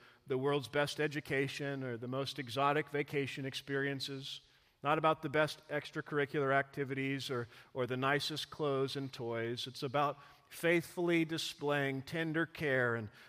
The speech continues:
sacrificial love and diligent work and consistent integrity and, and tailored instruction in your home. As you do that, you are displaying the characteristics that God values in a mother and in a father.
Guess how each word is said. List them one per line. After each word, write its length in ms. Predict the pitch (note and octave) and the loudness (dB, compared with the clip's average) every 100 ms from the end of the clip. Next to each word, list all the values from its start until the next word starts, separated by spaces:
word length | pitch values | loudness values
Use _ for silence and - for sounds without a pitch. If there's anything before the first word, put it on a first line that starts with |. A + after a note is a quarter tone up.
| _ | _
sacrificial 880 | - D3+ D3+ E3 C#3+ D#3+ - D3 C#3 | 0 4 4 0 -2 -4 0 0 2
love 480 | C3+ B2+ A#2+ A2 | 6 6 6 2
and 140 | A#2 G#2+ - - - | -6 -8 -14 -20 -6
diligent 540 | A#2+ D#3 E3 D#3+ E3 D#3+ | 0 2 2 2 -2 -2
work 420 | C#3 B2+ A#2 - | 0 0 -2 -6
and 160 | A#2+ | -8
consistent 640 | - B2 - E3 C#3+ E3 D3+ | -8 -6 -4 -2 -2 -2 -2
integrity 720 | C#3 D3+ C#3 B2 A#2+ A#2+ A#2+ | -2 -2 -2 -2 -4 -2 -2
and, 140 | A2+ A2 - - - | -4 -8 -18 -12 -4
and 200 | B2 B2 | -4 -4
tailored 480 | - D#3+ E3 E3 D3 | 0 2 4 2 2
instruction 720 | C#3+ - C#3+ C#3 - - C3 | -2 -4 -2 -2 -2 -6 -4
in 140 | B2+ | -2
your 160 | B2 A#2 | -4 -4
home. 380 | A2+ G2+ F2 E2+ - _ _ _ _ _ _ | -6 -8 -10 -14 -20 _ _ _ _ _ _
As 280 | D3 E3 C#3+ | 0 0 0
you 140 | E3 F#3 | -4 -4
do 280 | C3+ F3+ C#3+ | -2 -2 0
that, 400 | C#3 G#2+ - - - - _ _ _ | 0 0 -10 -20 -20 -20 _ _ _
you 260 | A#2+ E3+ E3 | -4 2 4
are 100 | D3+ | 2
displaying 680 | C#3+ - - D#3+ D3+ C#3+ | 0 -4 -2 2 2 2
the 80 | B2 | -2
characteristics 920 | A#2+ D3+ C#3+ C#3+ C#3 C#3 - B2 - | -4 -2 -2 -4 -4 -4 -4 -8 -8
that 220 | - B2+ C3 | -8 -8 2
God 440 | C3+ C#3+ C#3+ B2+ - - A2+ | 6 8 6 2 -12 -18 -8
values 760 | A2 C#3 D3 C#3 A#2+ A#2 G#2+ | 4 6 6 4 -2 -4 -4
in 80 | A#2+ | -6
a 40 | |
mother 440 | A#2 D3 D3 A2+ G2+ | -2 0 0 -2 -4
and 180 | G#2 G2+ - _ _ | -8 -12 -20 _ _
in 100 | C3+ | -10
a 60 | A2+ | -10
father. 560 | - C#3+ C#3+ A2 F#2+ | -2 0 0 -2 -10